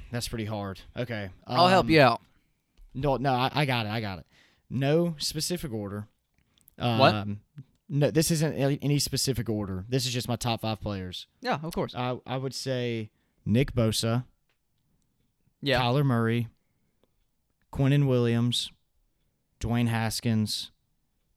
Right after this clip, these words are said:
Speaker 1: uh, Drew Lock.
Speaker 2: Really?
Speaker 1: Yeah.
Speaker 2: That's
Speaker 1: I, the Drew Lock, I'm,
Speaker 2: surprising.
Speaker 1: the Drew Lock,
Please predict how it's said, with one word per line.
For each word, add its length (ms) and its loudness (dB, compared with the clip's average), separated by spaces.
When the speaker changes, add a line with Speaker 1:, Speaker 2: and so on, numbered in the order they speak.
Speaker 1:
uh, 1200 -2
Drew 400 -2
Lock. 400 -6
Speaker 2:
Really? 580 -4
Speaker 1:
Yeah. 320 -2
Speaker 2:
That's 340 -10
Speaker 1:
I, 120 2
the 160 -2
Drew 260 2
Lock, 300 6
I'm, 60 4
Speaker 2:
surprising. 380 -6
Speaker 1:
the 160 -2
Drew 380 -2
Lock, 420 2